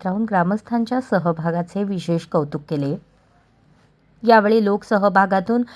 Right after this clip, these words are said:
हे अभियान यशस्वी करण्यासाठी सर्वांनी एकत्रित प्रयत्न करण्याचे आवाहन ग्रामस्थांना केले. तसेच जिल्हा परिषदेचे मुख्य कार्यकारी अधिकारी कुलदीप जंगम व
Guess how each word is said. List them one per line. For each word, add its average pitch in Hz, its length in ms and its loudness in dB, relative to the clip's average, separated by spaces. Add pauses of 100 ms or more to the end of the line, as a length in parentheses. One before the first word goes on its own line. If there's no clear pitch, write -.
(280)
हे 285 60 8
अभियान 262 440 6
यशस्वी 202 480 -4
करण्यासाठी 190 480 -4
सर्वांनी 175 440 0
एकत्रित 214 440 -2
प्रयत्न 175 300 0
करण्याचे 165 420 -2
आवाहन 170 460 0 (440)
ग्रामस्थांना 170 640 0
केले. 147 300 -4 (380)
तसेच 185 280 0
जिल्हा 185 280 2
परिषदेचे 185 880 -2
मुख्य 220 360 -2
कार्यकारी 214 420 2
अधिकारी 202 360 -4
कुलदीप 175 320 -4 (120)
जंगम 180 340 -2
व 214 40 -2